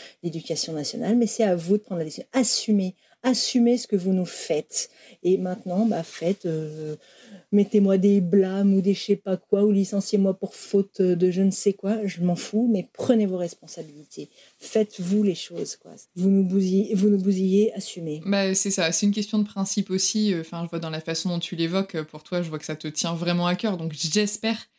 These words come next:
Speaker 2: qu'ils finiront par prendre une décision et faire quelque chose.
Speaker 1: Non, j'ai, j'ai, j'ai le mari d'une collègue qui était prof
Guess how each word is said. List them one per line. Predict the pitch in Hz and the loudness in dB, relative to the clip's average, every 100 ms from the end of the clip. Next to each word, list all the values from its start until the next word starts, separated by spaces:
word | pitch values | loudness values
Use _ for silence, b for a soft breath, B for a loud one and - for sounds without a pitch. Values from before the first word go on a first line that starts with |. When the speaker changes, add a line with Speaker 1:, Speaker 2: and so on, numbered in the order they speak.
| _ - | _ -6
Speaker 2:
qu'ils | 190 | -4
finiront | 190 180 180 190 | -2 -2 0 -2
par | 175 - | -4 -4
prendre | 180 | -2
une | 170 | -2
décision | 156 - 165 196 | -2 -6 -2 -2
et | |
faire | 190 160 | -2 -8
quelque | 165 160 | -12 -12
chose. | - 151 | -10 -2
Speaker 1:
Non, | 220 | 0
j'ai, | 233 196 | 2 2
j'ai, | 190 202 214 | 2 2 2
j'ai | 196 202 202 | 2 0 2
le | 202 196 196 | 2 0 0
mari | 202 196 214 226 226 | 0 2 2 0 0
d'une | 208 202 | 0 0
collègue | 208 240 214 | 0 -2 -2
qui | |
était | 202 208 | -2 -4
prof | - 214 220 | -6 -6 -6